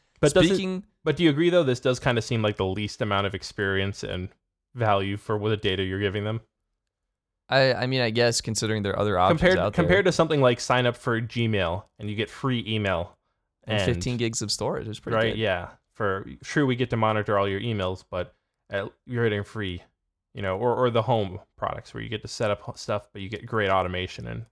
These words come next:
Speaker 1: you know, control. So, yeah, I
Speaker 2: We'll s-,
Speaker 1: just,
Speaker 2: we'll
Speaker 1: I,
Speaker 2: see how it
Speaker 1: we'll
Speaker 2: pans
Speaker 1: see. Maybe
Speaker 2: out.
Speaker 1: they'll increase what they offer in the future.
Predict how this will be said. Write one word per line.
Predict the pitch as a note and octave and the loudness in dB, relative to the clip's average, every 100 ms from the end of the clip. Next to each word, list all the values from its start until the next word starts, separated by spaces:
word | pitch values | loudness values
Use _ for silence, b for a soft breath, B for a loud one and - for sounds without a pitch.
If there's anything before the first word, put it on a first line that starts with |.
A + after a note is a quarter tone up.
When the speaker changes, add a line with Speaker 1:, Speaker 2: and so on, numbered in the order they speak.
| _ _ _ _ | _ _ _ _
Speaker 1:
you | - | -16
know, | - | -12
control. | - - G#2 - | -10 -8 -10 -10
So, | - A#2 - _ _ _ _ _ _ | -12 -12 -14 _ _ _ _ _ _
yeah, | B2 F2+ | 0 2
I | |
Speaker 2:
We'll | B2+ | 4
s-, | |
Speaker 1:
just, | E3+ - | 4 4
Speaker 2:
we'll | D3+ | 2
Speaker 1:
I, | |
Speaker 2:
see | F3+ G3 | 4 2
how | D#3 C3 | 4 2
it | - | 4
Speaker 1:
we'll | F#3 | 4
Speaker 2:
pans | A3 | 4
Speaker 1:
see. | G#3 | 4
Maybe | - F#3+ G#3+ | 6 4 4
Speaker 2:
out. | |
Speaker 1:
they'll | G3+ | 2
increase | E3+ - D3+ C#3 - | 2 0 0 -2 0
what | A2+ A2 | -2 0
they | G#2 | 0
offer | G2 F#2+ - A2+ A2+ | 0 -2 -6 -12 -12
in | - G#2+ | -12 -12
the | |
future. | - G2 - B2+ | -10 -12 -12 -14